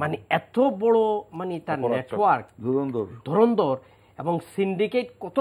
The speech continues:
Speaker 1: পাওয়ারফুল দেখেন। সেই সিন্ডিকেটরা কিভাবে একটা প্রতিষ্ঠান নাই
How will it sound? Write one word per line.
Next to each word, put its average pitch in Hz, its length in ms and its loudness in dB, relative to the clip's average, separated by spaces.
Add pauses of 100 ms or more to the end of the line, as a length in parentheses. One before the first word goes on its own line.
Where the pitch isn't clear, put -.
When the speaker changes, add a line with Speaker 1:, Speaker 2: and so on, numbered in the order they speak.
(100)
Speaker 1:
পাওয়ারফুল 247 360 6
দেখেন। 143 360 -4 (720)
সেই 170 140 -4 (120)
সিন্ডিকেটরা 190 600 -4 (140)
কিভাবে 254 320 -2
একটা 190 340 -2
প্রতিষ্ঠান 180 480 -6
নাই 101 200 -10